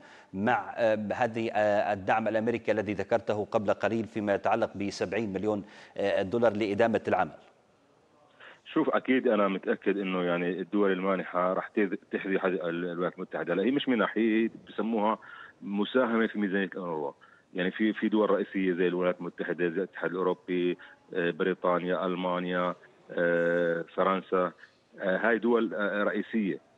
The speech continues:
Speaker 2: في، آه، والسويد، آه، هاي دول رئيسية ب-، واليابان بتبرعات اللي بيتم جمعها على، آه، ميزانية الأونروا.
Speaker 1: مم.
Speaker 2: هلا في، في دول تانية يعني، هلا اللجنة الشهرية تتألف من حوالي،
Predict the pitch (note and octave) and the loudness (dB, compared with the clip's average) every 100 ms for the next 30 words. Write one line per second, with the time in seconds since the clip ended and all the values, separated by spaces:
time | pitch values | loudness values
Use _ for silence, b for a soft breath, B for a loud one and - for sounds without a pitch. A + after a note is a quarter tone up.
0 | - F#2 F#2 F#2 F#2 G#2 F#2 G2+ G2+ F#2+ | -8 -4 -2 -4 -6 -6 -6 0 2 2
1 | - b b b b b _ F#2 F2+ F2 | -2 b b b b b _ 0 2 2
2 | E2+ E2+ E2+ E2 - G#2+ A2 A2+ G#2+ G#2+ | 2 0 0 -2 0 0 2 2 2 0
3 | - A2 G2+ G2+ G#2 - G2+ G2 F#2+ F#2+ | -2 0 2 2 2 -2 -6 -4 -2 0
4 | F#2 G2 D#2+ B - _ F#2 F2+ F#2 F2+ | 0 -2 -2 B -20 _ 0 2 2 0
5 | G2 F2+ F2 F2 F2+ - F#2+ G2 G2+ - | -2 -2 -2 -2 -6 -2 0 4 2 0
6 | F2+ F#2 E2 G#2 G2 F#2+ G#2 F#2 F#2+ F2 | -2 -2 -2 -2 -2 -4 -8 -4 -2 0
7 | F#2 F#2 F2+ F2 F2 E2 F2 E2+ E2+ D#2+ | 0 0 0 0 -4 -4 -4 -4 -4 -6
8 | D#2+ F2 E2+ F2+ - F#2 D#2 C#2 - B | -6 -8 -4 -4 -4 -8 -6 -6 -10 B
9 | B - G2 F#2+ C#3+ D#3+ A2+ C3 B2+ B2+ | B -2 0 0 0 0 2 0 0 2
10 | B2+ G#2 A#2+ B2 G#2+ F2 E2 D#2+ E2+ E2+ | 2 2 2 2 2 0 -2 -4 -6 -4
11 | F2 F2+ F2+ G#2+ A2+ - G#2+ G#2+ - G2+ | -4 -4 -2 -2 -2 0 0 0 0 -4
12 | F2+ - G2+ G2+ F#2+ | -6 -2 0 0 -2